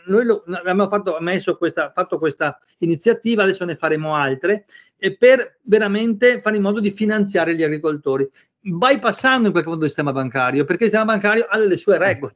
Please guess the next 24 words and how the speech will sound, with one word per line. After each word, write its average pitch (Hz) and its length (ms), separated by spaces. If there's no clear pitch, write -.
ha 190 100
dei 190 220
suoi, 202 500
come 180 240
dire, 180 580
diciamo 214 340
regole 143 440
per, 151 220
per 165 140
essere 156 320
buoni, 127 320
no? 196 260
E 190 100
che 247 120
per 214 180
cui 247 240
è, 214 180
è 196 80
difficile, 165 580
però 254 440
noi 202 240
conoscendo 196 480
le 202 100
aziende, 175 640